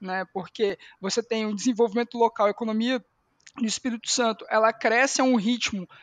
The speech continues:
mais forte que o Brasil nos últimos cinquenta anos,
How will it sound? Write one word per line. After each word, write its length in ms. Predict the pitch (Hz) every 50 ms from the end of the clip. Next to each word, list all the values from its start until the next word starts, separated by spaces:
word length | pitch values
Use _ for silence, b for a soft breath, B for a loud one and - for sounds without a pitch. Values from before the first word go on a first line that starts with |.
| b b _
mais 340 | 208 214 226 240 254 - -
forte 460 | - 240 214 226 233 - - - 220
que 80 | - 233
o 20 |
Brasil 720 | 190 214 220 220 202 202 180 160 196 220 220 202 180 170 170 170
nos 160 | 190 190 185
últimos 300 | 208 208 254 254 233 -
cinquenta 420 | - 226 202 - 233 247 254 - 233
anos, 520 | 208 208 208 254 427 - - - - B